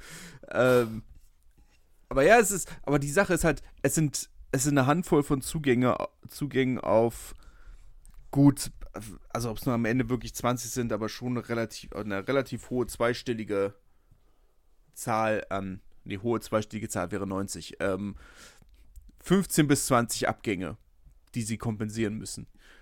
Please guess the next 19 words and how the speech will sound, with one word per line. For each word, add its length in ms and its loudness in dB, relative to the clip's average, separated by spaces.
Davon 380 0
viele 360 2
Stammspieler. 840 -4
Kapitäne, 680 4
die 80 -6
beiden, 380 2
die 100 -8
sie 180 -4
hatten 320 -4
in 80 -4
der-, 260 -4
in 140 -8
diesem 260 -6
Jahr, 300 -4
gehen, 600 -2
gehen 160 0
alle 400 4
weg. 420 -10
Ähm, 560 0